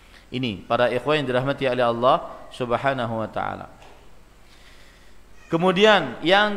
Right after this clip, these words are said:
keempat, Nah, ini, <laughs> ini menarik jawabannya. Ini dikatakan oleh Syekhul Islam Ibnu Taimiyah rahimahullah. Ini memang orang super duper cerdas, Masya Allah. Allah menyediakan untuk umat Islam orang seperti ini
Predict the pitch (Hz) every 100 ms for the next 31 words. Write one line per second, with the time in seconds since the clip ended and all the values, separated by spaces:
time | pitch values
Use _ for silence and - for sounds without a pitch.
0 | 196 202 202 196 190 202 160 - - -
1 | - - - - - - - - - -
2 | - _ - - - - - - - 120
3 | 104 135 190 - 180 - 185 180 156 156
4 | 151 135 131 127 127 110 - - - 175
5 | 170 165 147 180 165 156 139 147 160 160
6 | - - 170 151 143 135 139 156 135 120
7 | 120 127 135 139 117 117 104 92 92 101
8 | 131 131 127 127 120 131 131 123 - -
9 | - - - - - - - - - -
10 | 165 143 139 131 143 139 135 135 120 113
11 | - 107 101 95 87 87 131 160 160 139
12 | 131 131 143 151 151 143 139 143 139 143
13 | 143 143 139 139 - 143 131 131 120 107
14 | 113 110 107